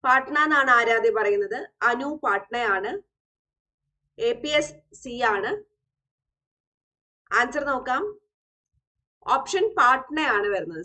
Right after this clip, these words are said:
സി ആണ് വരുന്നത്, പാട്നയാണ് വരുന്നത് കേട്ടോ. അപ്പൊ നമുക്ക് ഇന്ന് ഇത്രയും കറന്റ് അഫയേഴ്സ് ആണ് ഉള്ളത്. അപ്പൊ വീണ്ടും അടുത്ത ഒരു സെഷനിൽ നമുക്ക് ഉടൻ തന്നെ കാണാം.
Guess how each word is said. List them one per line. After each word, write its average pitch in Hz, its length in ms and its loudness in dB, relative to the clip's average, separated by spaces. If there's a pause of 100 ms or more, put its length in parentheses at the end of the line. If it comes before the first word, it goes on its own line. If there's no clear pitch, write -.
സി 247 160 -4
ആണ് 240 220 2
വരുന്നത്, 226 400 -2
പാട്നയാണ് 185 560 -2
വരുന്നത് 151 360 -10
കേട്ടോ. - 180 -14 (600)
അപ്പൊ 240 120 -10
നമുക്ക് 262 340 -4 (240)
ഇന്ന് 302 420 -6
ഇത്രയും 254 520 -6
കറന്റ് 196 260 -2
അഫയേഴ്സ് 214 300 0
ആണ് 180 260 -4
ഉള്ളത്. 165 200 -16
അപ്പൊ - 320 -18
വീണ്ടും 285 420 -8 (120)
അടുത്ത 233 240 -4
ഒരു 269 260 -4
സെഷനിൽ 220 560 -6
നമുക്ക് 208 220 -10
ഉടൻ 202 420 -6
തന്നെ 202 140 -6
കാണാം. 190 360 -10